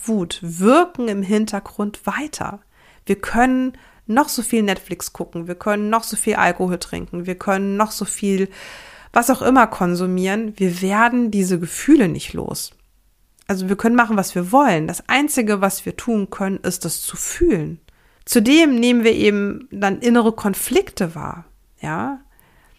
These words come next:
Und hier treffen sich dann vielleicht dieses, ich will das jetzt total gerne machen, mit dem, das hast du dir jetzt aber gar nicht verdient oder auch,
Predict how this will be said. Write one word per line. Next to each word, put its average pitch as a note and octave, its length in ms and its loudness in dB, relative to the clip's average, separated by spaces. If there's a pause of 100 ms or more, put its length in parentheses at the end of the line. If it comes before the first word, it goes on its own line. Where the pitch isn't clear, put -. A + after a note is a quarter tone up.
(420)
Und G#3 140 0
hier D4 220 4
treffen B3+ 380 0
sich A3+ 180 2
dann G#3+ 160 -2
vielleicht G3+ 560 0
dieses, G#3 540 0
ich F#3 240 -4
will D#4 140 4
das E4 200 2
jetzt G#3+ 180 -2
total A#3+ 380 -2
gerne G#3+ 300 0
machen, A3 680 -2 (300)
mit G#3+ 260 2
dem, G3+ 380 0 (160)
das - 180 -4
hast F#3 180 -6
du B3 60 2
dir A3+ 180 2
jetzt F#3+ 160 0
aber F3 220 0
gar E3 220 0
nicht C4 220 -2
verdient F#3 680 -4
oder G3 360 2
auch, - 260 0